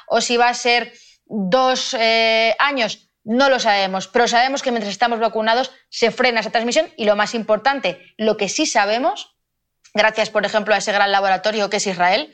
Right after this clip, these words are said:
eh, debates aparte, bueno, pues gracias a ese laboratorio sabemos que la, los procesos graves de la enfermedad se disminuyen, es decir, pu-, tú puedes enfermar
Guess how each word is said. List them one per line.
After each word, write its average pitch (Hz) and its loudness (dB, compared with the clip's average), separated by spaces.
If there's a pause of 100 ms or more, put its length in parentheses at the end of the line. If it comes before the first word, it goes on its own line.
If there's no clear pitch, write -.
(400)
eh, 202 0 (260)
debates 208 0
aparte, 214 0 (360)
bueno, 226 0
pues 196 -4
gracias 233 -2
a - -4
ese 226 -2
laboratorio 233 2
sabemos 233 -2 (440)
que 262 0 (380)
la, 208 2
los 196 -4
procesos 226 0
graves 226 0
de 208 0
la 190 2
enfermedad 196 0
se 220 -10
disminuyen, 196 -2
es 240 -2
decir, 196 -4
pu-, 208 -6
tú 190 -10
puedes 214 -2
enfermar 196 -2